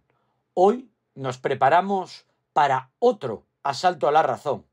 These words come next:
no guiados por Schelling ni por ningún otro filósofo irracionalista, sino por una industria del entretenimiento que fomenta en los receptores una adicción invencible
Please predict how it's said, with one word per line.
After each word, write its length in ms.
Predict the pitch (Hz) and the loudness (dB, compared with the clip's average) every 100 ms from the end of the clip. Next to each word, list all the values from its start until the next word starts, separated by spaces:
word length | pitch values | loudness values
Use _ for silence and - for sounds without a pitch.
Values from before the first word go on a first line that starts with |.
| _ _ _ _ _ | _ _ _ _ _
no 300 | 127 214 269 | -2 0 0
guiados 580 | 196 185 214 127 113 - | 2 2 2 -2 -6 -6
por 240 | 143 131 | -6 -6
Schelling 560 | 127 202 220 147 107 98 _ _ _ | -4 -4 -4 -6 -12 -18 _ _ _
ni 160 | 160 180 | -10 -4
por 240 | 165 151 | -4 -4
ningún 420 | 147 151 185 196 | -10 -6 -4 0
otro 340 | 196 208 147 131 | 0 0 -2 -4
filósofo 720 | 147 151 180 170 135 160 156 | -4 -2 -2 -4 0 2 2
irracionalista, 960 | 156 151 165 151 165 226 - 110 90 _ _ _ _ _ _ - | 0 -4 -2 -2 -2 -2 -6 -14 -14 _ _ _ _ _ _ -12
sino 640 | - 165 190 269 247 _ _ | -8 -2 2 2 -2 _ _
por 180 | 156 202 | 0 2
una 140 | 254 | 0
industria 720 | 208 160 240 214 - 160 135 | -2 -2 -4 -4 -6 -2 0
del 160 | 135 151 | -2 -6
entretenimiento 1040 | 139 131 175 233 165 190 143 101 82 _ _ _ _ _ | -8 -2 -2 -2 -4 -4 -4 -10 -18 _ _ _ _ _
que 100 | 185 | -2
fomenta 720 | 143 160 214 233 240 226 190 | 0 2 2 2 4 2 2
en 200 | 165 165 | -2 0
los 120 | 156 | 0
receptores 920 | 143 131 131 - 226 208 98 80 - _ _ _ _ | 0 -4 -6 -2 2 2 -2 -12 -20 _ _ _ _
una 460 | - 233 254 247 - | -4 0 2 2 0
adicción 800 | 143 151 143 127 - 247 226 - _ _ _ - | 0 0 -2 -16 -2 0 0 -4 _ _ _ -16
invencible 960 | 285 233 151 135 127 254 165 95 82 | -12 -6 -4 -6 -6 -6 -6 -10 -16